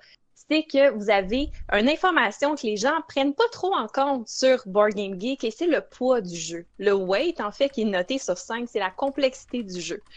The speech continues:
Ça, ça vous donne une idée, surtout pour ceux qui débutent dans les jeux de société, ça vous donne une idée si le jeu, il est pour vous. Là, si c'est un quatre ou un cinq sur cinq en complexité, là, on s'entend que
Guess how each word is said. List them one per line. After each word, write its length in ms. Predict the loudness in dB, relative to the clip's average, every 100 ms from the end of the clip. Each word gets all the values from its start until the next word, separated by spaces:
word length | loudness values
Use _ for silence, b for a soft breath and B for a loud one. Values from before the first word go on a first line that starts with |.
| b b
Ça, 120 | 0
ça 160 | 2 0
vous 80 | 2
donne 180 | 2
une 240 | 2 0 -2
idée, 280 | 0 -2 -4 b -14
surtout 380 | -4 0 0 2
pour 160 | 0
ceux 140 | 0 -2
qui 160 | -2
débutent 640 | -2 -2 -2 -2 -4 -4 -8 -4
dans 140 | -4
les 100 | -4
jeux 160 | -2 -4
de 60 |
société, 560 | -2 -4 -2 -2 -2 -4 B B
ça 100 | 2
vous 60 | 4
donne 180 | 2 2
une 60 |
idée 160 | 2 0
si 160 | 0
le 60 | -6
jeu, 180 | -4 -2
il 100 | -4
est 40 |
pour 180 | -6 -10
vous. 200 | -8 -10
Là, 120 | -12
si 160 | -12 -12
c'est 100 | -8
un 80 | -6
quatre 400 | 0 -2 -2 -6
ou 140 | -6
un 100 | -6
cinq 340 | -4 -2 -2
sur 220 | -4 -8 -10
cinq 360 | -6 -4 -2
en 180 | -4 -6
complexité, 720 | -4 -4 -2 -2 -4 -8 -6 -4
là, 120 | -2
on 80 | -4
s'entend 400 | -2 0 0 0
que 240 | 4 2